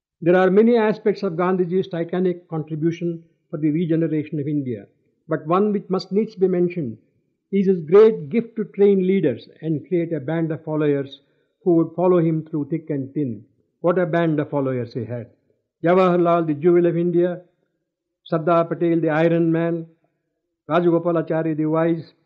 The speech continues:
Rajendra Prasad, Maulana Azad, Motilal Nehru, Deshbandhu C R Das,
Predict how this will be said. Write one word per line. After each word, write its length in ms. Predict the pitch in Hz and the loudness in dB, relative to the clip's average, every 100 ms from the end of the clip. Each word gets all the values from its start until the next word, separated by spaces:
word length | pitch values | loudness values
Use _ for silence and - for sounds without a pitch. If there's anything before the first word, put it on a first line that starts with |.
| _ _ | _ _
Rajendra 480 | 147 160 170 170 165 | -2 2 2 2 -2
Prasad, 400 | 170 - 165 165 160 _ _ _ _ _ _ | -4 -4 -2 -4 -8 _ _ _ _ _ _
Maulana 500 | 143 160 160 165 160 | -2 0 2 2 0
Azad, 400 | 143 165 170 160 - _ _ | 0 0 0 -2 -10 _ _
Motilal 480 | 147 165 151 160 160 | -8 -2 0 0 0
Nehru, 460 | 151 165 165 170 165 _ _ _ - | 0 0 0 -2 -8 _ _ _ -4
Deshbandhu 540 | 156 151 160 165 156 - | -2 -2 -2 -2 -4 -2
C 100 | 165 | 0
R 200 | 165 156 | 0 -2
Das, 440 | 151 170 165 - | -2 -2 -2 -12